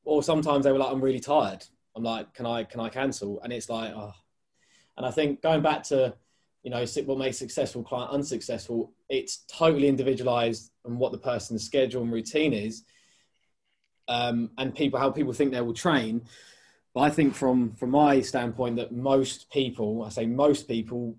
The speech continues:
should training in the morning. Again, depends on routine, but should get up that little bit earlier.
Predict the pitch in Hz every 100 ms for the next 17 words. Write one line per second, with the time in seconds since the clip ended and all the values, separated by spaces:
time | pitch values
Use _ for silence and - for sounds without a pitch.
0 | - - - 170 160 160 - 123 120 117
1 | 113 113 113 113 120 113 123 127 120 -
2 | 120 117 120 117 117 110 113 123 117 -
3 | 165 156 139 127 123 127 120 113 117 117
4 | 117 117